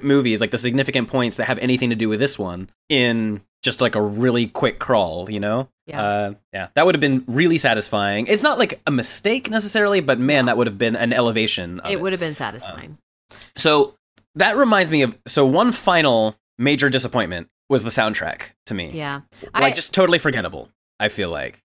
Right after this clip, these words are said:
Speaker 2: I
Speaker 1: Um,
Speaker 2: I feel
Speaker 1: yeah.
Speaker 2: like that's part of the reason why we didn't cry.
Speaker 1: Yeah.
Speaker 2: The soundtrack didn't sell it <laughs> that we were supposed to be sad,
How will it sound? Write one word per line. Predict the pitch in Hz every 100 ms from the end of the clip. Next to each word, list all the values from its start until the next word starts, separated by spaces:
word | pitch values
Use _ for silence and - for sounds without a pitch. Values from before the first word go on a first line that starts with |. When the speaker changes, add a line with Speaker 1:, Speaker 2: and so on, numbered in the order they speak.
| -
Speaker 2:
I | 110 110 98
Speaker 1:
Um, | 92 95 _ _ 208
Speaker 2:
I |
feel | 214 269
Speaker 1:
yeah. |
Speaker 2:
like | 269 240
that's | 202
part | - 175
of |
the | 170
reason | 165 165
why | 160 151
we |
didn't | 143 139 131
cry. | 143 131 160 - _ -
Speaker 1:
Yeah. | 117 104 101 _ _ _ - _ -
Speaker 2:
The | 190
soundtrack | 202 190 196 165 -
didn't | 156 127
sell | - 135 135
it | 170 _ _
<laughs> | - - - - _ _ - - - - -
that | 185 170 160 -
we | 175 165
were | 160
supposed | - 160 156
to | 185
be | 202
sad, | 226 220 240